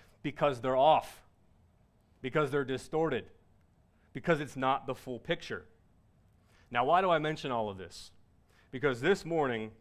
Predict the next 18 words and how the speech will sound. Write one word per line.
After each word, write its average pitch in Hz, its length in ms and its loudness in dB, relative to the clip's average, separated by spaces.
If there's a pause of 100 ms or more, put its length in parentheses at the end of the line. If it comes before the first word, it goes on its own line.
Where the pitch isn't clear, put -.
we've 123 160 -10
come 151 220 -2
to 151 140 -4
a 135 40 -6
passage, 127 540 -2
the 120 240 -10
end 180 320 0
of 143 200 -6
Romans 143 500 -2
chapter 143 420 -2
eight, 139 240 -4 (240)
that 135 140 0
is 127 180 -4
often 160 460 0
used 135 480 -6
as 127 260 -2
the 135 180 -4
cliche 143 840 -4